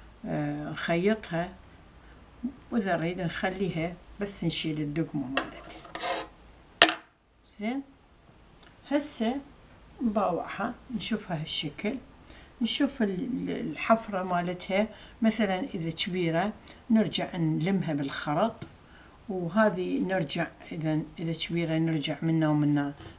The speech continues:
ناخذها وننزل بيها، أو، أو نخليها مثل ما هي حسب ما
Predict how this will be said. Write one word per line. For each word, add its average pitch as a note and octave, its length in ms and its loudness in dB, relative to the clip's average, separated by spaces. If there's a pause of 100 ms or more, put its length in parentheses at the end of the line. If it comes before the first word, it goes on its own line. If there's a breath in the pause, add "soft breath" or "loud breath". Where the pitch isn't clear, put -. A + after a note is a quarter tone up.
ناخذها E3 680 -2
وننزل F3+ 500 4
بيها، F3 440 0 (460 loud breath)
أو، A3+ 260 8 (520)
أو F#3+ 200 4
نخليها G3 420 2
مثل F#3+ 240 -2
ما F3+ 280 0
هي F3 220 0
حسب G3 440 2
ما E3+ 460 4